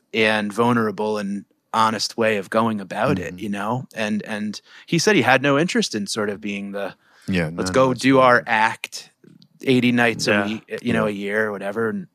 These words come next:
Speaker 1: that's what I love about him so much is I love watching Jerry talk because he, he's,
Speaker 2: <laughs>
Speaker 1: it's about the music, it's about the craft,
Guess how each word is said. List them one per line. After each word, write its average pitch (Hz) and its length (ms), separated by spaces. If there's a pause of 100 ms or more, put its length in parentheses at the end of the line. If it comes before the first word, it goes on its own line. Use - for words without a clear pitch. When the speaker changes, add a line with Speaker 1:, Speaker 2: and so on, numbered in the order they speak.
(220)
Speaker 1:
that's 180 240
what - 80
I 107 60
love 113 260
about 98 260
him 101 240 (280)
so 117 280
much - 480
is 104 440 (640)
I 107 60
love 135 240
watching 123 360
Jerry 110 320
talk - 500 (140)
because 107 360
he, 101 220
he's, 104 240
Speaker 2:
<laughs> 113 120
Speaker 1:
it's 90 100
about 151 260
the 143 60
music, 135 460
it's 107 140
about 110 180
the 110 80
craft, - 640